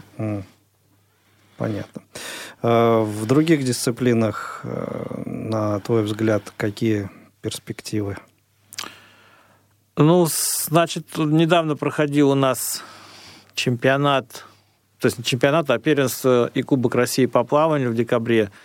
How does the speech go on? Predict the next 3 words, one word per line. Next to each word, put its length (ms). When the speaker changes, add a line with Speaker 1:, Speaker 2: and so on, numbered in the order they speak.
Speaker 2:
Выступали 960
московские 560
спортсмены, 880